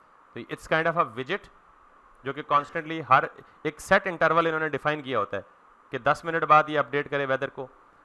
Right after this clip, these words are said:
पन्द्रह मिनट बाद करे, पाँच मिनट बाद करे, तो हर पाँच या दस मिनट बाद जितना भी interval set होता है, server पे एक request जाती है और server से data लेके आती है और यहाँ पे display होता है, तो आपको लगता है कि ये weather जो है वो up to date है। तो ये एक just an एपीआई example है।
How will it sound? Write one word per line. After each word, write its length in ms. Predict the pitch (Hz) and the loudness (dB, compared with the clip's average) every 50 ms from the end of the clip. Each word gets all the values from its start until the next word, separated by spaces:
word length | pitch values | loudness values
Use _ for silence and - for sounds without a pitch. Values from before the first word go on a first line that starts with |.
| _ _ _ - | _ _ _ -2
पन्द्रह 240 | 131 131 143 151 156 | 0 2 4 4 4
मिनट 200 | 156 151 151 143 | 4 4 2 6
बाद 200 | 143 143 143 - | 6 6 6 6
करे, 200 | - 135 127 127 | 0 -4 -4 -2
पाँच 300 | - - 135 135 - - | 0 2 0 0 0 -4
मिनट 120 | 143 135 | -8 -2
बाद 200 | 127 131 127 120 | 0 0 0 0
करे, 180 | - 113 110 113 | 0 -8 -8 -8
तो 100 | - 123 | -6 2
हर 180 | 117 135 139 | 2 2 2
पाँच 280 | - - 147 147 139 - | 4 4 2 2 2 0
या 80 | 143 127 | -4 -2
दस 200 | 131 131 - 143 | -2 -4 -4 -4
मिनट 140 | 131 131 | -8 -2
बाद 180 | 127 131 127 120 | 0 0 0 0
जितना 220 | 110 113 - - 147 | -2 -12 -8 -8 -8
भी 120 | 147 147 - _ _ _ - - | -8 -8 -14 _ _ _ -18 -14
interval 300 | 123 120 131 131 139 131 | -6 -4 -2 -2 -2 -2
set 180 | - 139 127 | -2 -6 -4
होता 160 | - 123 131 127 | -4 -4 -4 -4
है, 40 | |
server 320 | 123 - 123 113 113 127 131 | -4 -4 -6 -2 -2 -2 -4
पे 140 | - 131 123 | -4 -8 -10
एक 100 | 120 117 | -10 -10
request 300 | 110 - 131 147 139 143 | -12 -8 -8 -8 -6 -4
जाती 240 | 143 135 - 139 | -6 -6 -6 -8
है 60 | 139 127 | -8 -8
और 60 | 123 | -6
server 280 | - 131 123 127 135 | -4 -4 -2 -2 -2
से 120 | 131 139 117 | -4 -4 -4
data 220 | 113 113 110 117 | -4 -2 -2 -2
लेके 220 | 107 110 113 113 127 | -4 -4 -4 -4 -4
आती 220 | 120 117 - 127 | -6 -6 -6 -8
है 60 | 123 | -8
और 100 | 113 98 | -8 -6
यहाँ 140 | 98 98 92 - | -6 -8 -6 -6
पे 100 | 135 165 - - _ _ - - _ _ 113 | -8 -8 -10 -14 _ _ -20 -20 _ _ -12
display 280 | - - - 151 160 | -12 -12 -10 -6 -4
होता 180 | 160 143 - 147 | -2 -2 0 -2
है, 60 | 143 | 0
तो 80 | 135 131 | 2 2
आपको 260 | 123 123 - - 135 | 2 2 0 -4 -6
लगता 260 | 127 120 - - - | -6 -6 -6 -6 -8
है 60 | 123 | -6
कि 80 | - 123 | -6 -8
ये 100 | 117 117 | -10 -6
weather 240 | 107 107 110 123 113 | -6 -4 -6 -6 -6
जो 100 | 107 110 | -6 -8
है 60 | 107 | -6
वो 140 | 127 165 - - - _ _ _ _ - 147 | -6 -8 -14 -16 -20 _ _ _ _ 4 4
up 80 | - - - - | 4 4 -4 -14
to 140 | 147 143 131 113 | -14 -12 -8 -6
date 180 | 123 117 - - | -6 -6 -6 -10
है। 120 | - - _ _ _ _ _ _ _ _ _ _ - _ _ _ _ _ _ - | -18 -20 _ _ _ _ _ _ _ _ _ _ -20 _ _ _ _ _ _ -12
तो 60 | - | -12
ये 320 | 131 123 156 175 180 - - | -6 -2 -2 -2 -2 -4 -6
एक 180 | 143 147 135 - | -8 -8 -6 -2
just 220 | - - - - | -4 -4 -4 -2
an 140 | - 165 160 | -8 -8 -8
एपीआई 380 | - 156 151 - 156 156 151 156 | -6 -10 -10 -6 -4 -2 -2 -2
example 480 | 147 131 107 120 110 107 104 - 92 | -4 -6 -4 -4 -4 -4 -4 -6 -8
है। 80 | 85 - | -8 -8